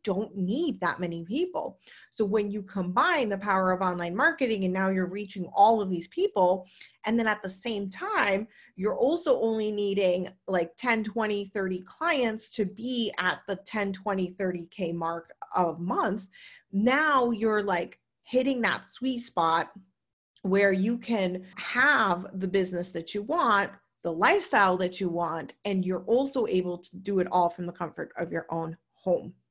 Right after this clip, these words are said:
okay? So in summary, for the first two things, I'm gonna also talk a little bit about the art of high ticket selling at the end, because that's really that next piece. Like,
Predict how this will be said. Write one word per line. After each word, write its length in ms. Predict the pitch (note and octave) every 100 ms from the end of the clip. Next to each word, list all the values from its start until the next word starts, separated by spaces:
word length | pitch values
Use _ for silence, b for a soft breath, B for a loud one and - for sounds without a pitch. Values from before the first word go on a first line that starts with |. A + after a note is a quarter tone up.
| _
okay? 300 | - E3 A3 - B B B B B B _
So 400 | - C#4+ A#3+ G3+ A#3+
in 180 | A#3+
summary, 640 | A3 - F#4+ D#4+ A3+ G#3 G3+
for 180 | A3 G3+
the 100 | G3+
first 360 | B3 A#3+ -
two 120 | B3+
things, 380 | A3 G#3 F3 F3
I'm 140 | F3 G3+
gonna 220 | B3 D4
also 320 | A#3 A#3 B3+
talk 480 | A#3 - F#3+ F3+ F#3+ -
a 80 | F#3+
little 320 | F#3 F#3 G#3
bit 240 | B3 B3
about 560 | - F3+ F3+ F3 E3+ F3+
the 160 | E3+ -
art 260 | F#3+ F#3+ F#3+
of 120 | G#3
high 200 | F#3+ F#3
ticket 340 | F3+ F#3 F3 -
selling 520 | E3 E3 G3 A#3 A#3+ - _ -
at 160 | F#3+
the 120 | F#3 -
end, 280 | F3 G3+ G#3+
because 300 | G3 G3 F#3
that's 320 | F#3+ G3 -
really 320 | G#3+ G3 F#3+
that 320 | F#3 D3+ -
next 580 | F#3 F3 E3 - - -
piece. 380 | - E3 G3+ -
Like, 180 | F3+